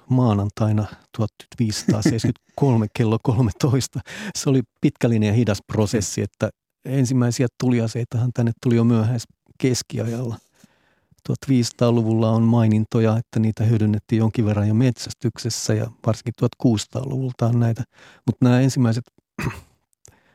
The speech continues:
kiväärit, jos tällaista termiä käyttää, ne oli hyvin painavia,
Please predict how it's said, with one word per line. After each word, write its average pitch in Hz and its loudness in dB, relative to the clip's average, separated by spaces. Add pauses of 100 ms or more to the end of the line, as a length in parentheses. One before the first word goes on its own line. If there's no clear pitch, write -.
(240)
kiväärit, 104 2
jos 113 -8 (220)
tällaista 110 -6
termiä 117 0
käyttää, 120 -2
ne 120 4
oli 120 4
hyvin 120 4 (600)
painavia, 110 4